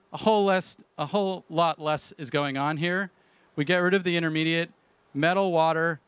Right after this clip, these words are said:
final pro-, product cathode, recirculate the water, no wastewater at all.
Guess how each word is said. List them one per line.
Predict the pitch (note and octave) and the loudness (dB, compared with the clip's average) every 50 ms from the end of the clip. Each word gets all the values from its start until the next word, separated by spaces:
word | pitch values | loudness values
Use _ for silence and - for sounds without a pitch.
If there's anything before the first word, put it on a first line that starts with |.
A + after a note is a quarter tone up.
| _ - | _ -2
final | E3 D#3+ E3+ F3 | -2 0 0 0
pro-, | E3+ - F3 E3+ E3 D3 C#3 - - | -2 -2 0 0 0 -2 -4 -8 -4
product | - E3 D#3+ D#3 D3 - | -2 0 0 0 -2 -4
cathode, | - D3+ D3+ C#3+ - D#3 D3 D3 C#3+ C3 - _ _ _ _ _ _ _ _ _ _ - | -4 -4 -4 -4 -4 -2 -2 -2 -4 -6 -10 _ _ _ _ _ _ _ _ _ _ -10
recirculate | D3+ C#3 - - G#3 F#3+ - F#3 F#3 F3 - | -6 -4 0 2 2 2 2 0 -2 -2 -2
the | F3+ | -2
water, | D#3+ D#3 D#3 D#3 D3+ D3+ | 0 0 0 0 0 -2
no | D3 D#3 D#3 D#3 | -2 -2 -2 -2
wastewater | D3 C#3+ C3+ - D3 C3+ C3 B2+ B2+ B2 | -2 -4 -4 -2 -2 -2 -2 -2 -2 -4
at | A#2+ | -6
all. | A#2 G#2+ G2 G2 | -6 -8 -10 -12